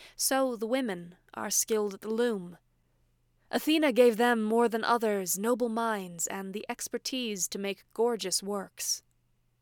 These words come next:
Outside the courtyard, near the doors, there's a great orchard, four furlongs big. Or, if you like, pick a sizable measurement of your own and multiply it by four, you may be just as right.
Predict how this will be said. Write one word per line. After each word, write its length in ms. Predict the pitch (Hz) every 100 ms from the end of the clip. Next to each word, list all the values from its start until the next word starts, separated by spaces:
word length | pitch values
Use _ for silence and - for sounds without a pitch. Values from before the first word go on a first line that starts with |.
| _ _ _ _ _ _ _ _ -
Outside 400 | 254 - 233 208
the 80 | 202
courtyard, 580 | 214 185 175 175 202
near 160 | 190 196
the 120 | 190
doors, 460 | 185 175 170 196 -
there's 280 | 196 196 -
a 60 |
great 280 | 202 220 220
orchard, 500 | 233 233 - 190 170 - _ _ -
four 340 | - 254 247
furlongs 640 | - 254 240 220 208 190
big. 400 | 180 208 170 156 _ _ _ _ _ _ _ _
Or, 320 | 226 226 196 - _ _ _ -
if 160 | 214
you 120 | 233
like, 420 | 220 220 202 - -
pick 260 | 220 -
a 60 | 208
sizable 540 | - 214 214 190 196
measurement 420 | 196 202 190 190 185
of 60 |
your 160 | 196 196
own 380 | 220 220 185 175
and 280 | 180 185
multiply 520 | 196 190 - - 180 170
it 100 | -
by 160 | 175
four, 360 | - 208 190 190
you 140 | 202
may 200 | 208 220
be 100 | 190
just 320 | 185 185 -
as 140 | 175 170
right. 420 | 185 170 156